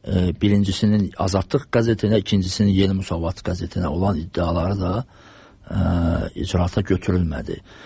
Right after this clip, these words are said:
Bunun da, e, səbəblərini, e, biz özümüz, e, izah eləməyə çalışırıq ki, görünür bu yüz qırx yeddi ilə həbs olunan və, e, keçirilən proseslərin sayı o qədər çoxdur ki, artıq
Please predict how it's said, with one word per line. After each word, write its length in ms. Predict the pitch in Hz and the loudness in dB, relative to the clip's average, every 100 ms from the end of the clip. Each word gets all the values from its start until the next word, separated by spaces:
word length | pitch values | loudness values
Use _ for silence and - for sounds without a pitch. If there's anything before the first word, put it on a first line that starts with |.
| - - | -20 -4
Bunun 480 | - 92 143 156 165 | 0 2 4 4 4
da, 200 | 147 147 - | 2 0 -2
e, 60 | 123 117 110 101 - | -2 0 2 0 0
səbəblərini, 760 | 123 113 104 107 104 104 117 113 - _ _ _ _ _ _ _ - | 2 2 2 2 4 4 2 2 -6 _ _ _ _ _ _ _ -4
e, 300 | 95 92 87 95 | -2 0 -4 -6
biz 140 | 110 - | -10 -2
özümüz, 560 | 104 98 104 107 101 - - _ _ _ _ _ | 0 4 4 4 2 -4 -18 _ _ _ _ _
e, 220 | - 85 73 | -6 -2 -2
izah 220 | 95 98 92 | 0 2 0
eləməyə 280 | 82 76 | -2 -6
çalışırıq 580 | 67 - 76 - 85 82 | -8 -8 -8 -6 -6 -8
ki, 140 | - 107 | -8 0
görünür 440 | 95 92 98 92 - - - - _ - | 0 2 2 0 -4 -20 -20 -20 _ -2
bu 200 | 95 95 | 2 4
yüz 200 | 92 98 | 2 0
qırx 260 | - - - | -2 -6 0
yeddi 280 | 95 - 98 | 0 2 2
ilə 160 | 92 | 2
həbs 300 | 82 95 - 92 | 0 -2 -2 -2
olunan 320 | 87 90 87 | 0 0 0
və, 160 | 90 85 | -2 -6
e, 640 | - - - - - 101 92 90 - - | -10 -20 -20 -20 -8 -2 -2 -2 -6 -12
keçirilən 420 | - - 95 95 87 | -10 -2 2 2 2
proseslərin 560 | 92 - 87 92 90 | 0 -2 -4 -2 -2
sayı 220 | - 92 | 0 2
o 80 | 98 | 2
qədər 160 | 90 90 | 0 -2
çoxdur 320 | - 104 - | -4 -4 -8
ki, 140 | - - | -6 -4
artıq 400 | 85 - 87 | -4 -4 -6